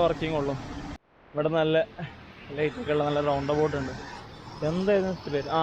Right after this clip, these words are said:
ഇതന്നെ, ഇതന്നെ. മാനാഞ്ചി-, മാനാഞ്ചിറ സ്ക്വയർ ആണ് ആ കാണുന്ന. യെസ്, മാനാഞ്ചി-, മാനാഞ്ചിറ സ്ക്വയർ തന്നെ കേട്ടോ, അതന്നെ. ഇനി ആ,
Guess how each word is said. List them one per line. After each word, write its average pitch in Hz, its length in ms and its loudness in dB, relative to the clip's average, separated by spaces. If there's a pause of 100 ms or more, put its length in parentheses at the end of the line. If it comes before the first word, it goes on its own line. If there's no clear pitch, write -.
(160)
ഇതന്നെ, 151 220 2
ഇതന്നെ. 139 200 -2 (100)
മാനാഞ്ചി-, 156 500 0 (140)
മാനാഞ്ചിറ 175 600 4
സ്ക്വയർ 156 320 2
ആണ് 160 100 -2 (500)
ആ 143 40 0 (120)
കാണുന്ന. 143 320 -2 (720)
യെസ്, 135 240 -6 (280)
മാനാഞ്ചി-, 147 420 0 (100)
മാനാഞ്ചിറ 160 420 4
സ്ക്വയർ 175 220 2
തന്നെ 165 160 2
കേട്ടോ, 123 140 -2 (760)
അതന്നെ. 135 260 -2 (1120)
ഇനി 156 120 0 (1080)
ആ, 151 80 -2